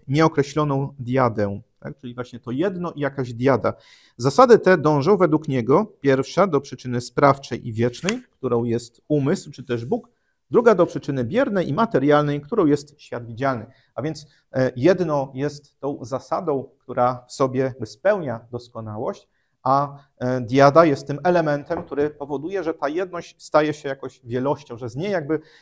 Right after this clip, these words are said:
e, dzięki tej, tej, tej jedności, tej doskonałości, e, ta dwoistość jakoś wyprowadza, e, wyprowadza jako ta zasada bierna, e, daje jakby podstawę do powstania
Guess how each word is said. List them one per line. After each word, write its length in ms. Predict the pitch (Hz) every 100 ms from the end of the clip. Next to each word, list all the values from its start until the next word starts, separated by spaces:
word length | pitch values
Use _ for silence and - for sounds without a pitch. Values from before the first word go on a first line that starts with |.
| _
e, 240 | 127 131 131 _ _ _
dzięki 420 | 123 107 143 143 -
tej, 300 | 123 123 - _ _
tej, 280 | 123 120 -
tej 160 | 117
jedności, 520 | 131 143 196 196 160
tej 180 | - 117
doskonałości, 840 | 120 - 165 175 175 175 - 175 - _ _ 120
e, 220 | 127 127
ta 180 | 135 160
dwoistość 540 | 147 151 156 160 156
jakoś 340 | 143 147 -
wyprowadza, 840 | 117 175 160 143 139 127 135 139 - _ _ -
e, 140 | 123
wyprowadza 580 | 120 135 127 127 123 123
jako 160 | 120 123
ta 120 | 120
zasada 300 | - 139 151
bierna, 420 | 127 131 135 131 - _ _ 123
e, 260 | 123 123 - - 117
daje 400 | 117 117 117 139
jakby 200 | 127 127
podstawę 520 | 131 - 135 139 139
do 380 | 117 120 120 -
powstania 640 | 143 - - 127 131 127